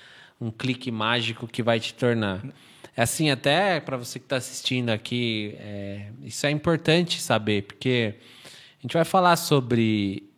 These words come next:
sobre constância aqui, que é, que é o que você fez, né? São quinze anos tocando.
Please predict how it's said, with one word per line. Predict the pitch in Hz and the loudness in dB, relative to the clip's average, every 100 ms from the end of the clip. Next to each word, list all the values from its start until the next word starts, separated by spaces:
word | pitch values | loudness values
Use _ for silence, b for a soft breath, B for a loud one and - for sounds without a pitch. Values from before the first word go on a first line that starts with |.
| - | -16
sobre | - - - - 107 113 | -10 -8 -4 -2 -2 0
constância | - 127 117 - 120 165 170 117 | 2 2 0 0 2 2 2 0
aqui, | - 131 | 0 -2
que | 127 123 | -2 0
é, | 110 104 98 | 2 2 -2
que | 98 - | -4 -6
é | |
o | 101 | -8
que | - | -6
você | 110 107 - | -6 -4 -4
fez, | - - 139 165 131 | -6 4 4 6 2
né? | 123 139 | 2 0
São | 147 110 | 0 -4
quinze | 107 - 190 180 120 120 | -2 0 2 2 2 4
anos | 113 123 165 147 | 6 4 2 -2
tocando. | - 110 - 120 165 | -4 -8 -6 -6 -6